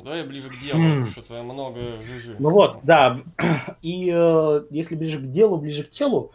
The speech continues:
Speaker 2: то получается, э, матч получится хорошим, потому что у Омеги, на самом деле,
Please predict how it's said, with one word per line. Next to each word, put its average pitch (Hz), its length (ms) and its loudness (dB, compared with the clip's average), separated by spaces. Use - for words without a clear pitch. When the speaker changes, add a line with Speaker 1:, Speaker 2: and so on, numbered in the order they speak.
Speaker 2:
то 190 120 -2
получается, 165 960 2
э, 135 60 -4
матч 151 260 2
получится 139 320 2
хорошим, 226 580 0
потому 190 260 0
что - 160 -6
у 151 100 6
Омеги, 220 420 4
на 143 160 -4
самом 202 260 2
деле, 185 220 2